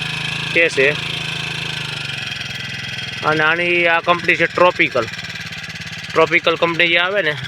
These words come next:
જે અહીં લખી ગયેલ છે ટ્રોપિકલ, જે ટ્રોપિકલ લખી ગયેલ છે એક્શન પાંચસો પાંચ. તો વિજયભાઈ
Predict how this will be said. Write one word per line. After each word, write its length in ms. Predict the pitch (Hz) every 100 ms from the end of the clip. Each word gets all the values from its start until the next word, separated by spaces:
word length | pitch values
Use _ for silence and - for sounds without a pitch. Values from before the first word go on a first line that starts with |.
| 127
જે 60 | 131
અહીં 160 | 135
લખી 160 | 131 131
ગયેલ 160 | 139 147
છે 80 |
ટ્રોપિકલ, 540 | 170 135 135 143 123 127 - - - - - - - - - - - - - - - - 143
જે 100 | 131
ટ્રોપિકલ 460 | 143 147 151 139
લખી 260 | 135 139 139
ગયેલ 160 | 139
છે 120 | 156 185 - - - - - - - -
એક્શન 300 | 151 - 135
પાંચસો 260 | 147 143 139
પાંચ. 240 | 147 165 - - - - - - - - -
તો 60 | 147
વિજયભાઈ 680 | 143 160 160 156 156 160